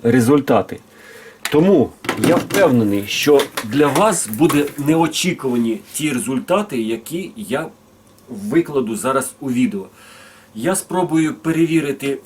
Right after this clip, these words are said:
всі існуючі болгарки, ну, звісно, які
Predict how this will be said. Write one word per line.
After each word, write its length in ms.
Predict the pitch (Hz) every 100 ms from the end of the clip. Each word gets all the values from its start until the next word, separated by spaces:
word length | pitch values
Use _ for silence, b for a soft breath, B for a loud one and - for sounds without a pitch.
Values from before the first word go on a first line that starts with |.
| -
всі 480 | - - 170 139 110
існуючі 640 | 135 131 151 143 127 - 120
болгарки, 640 | 104 127 151 202 - 104
ну, 160 | 113 113
звісно, 680 | - - 139 160 - 101
які 480 | 98 101 - 135 143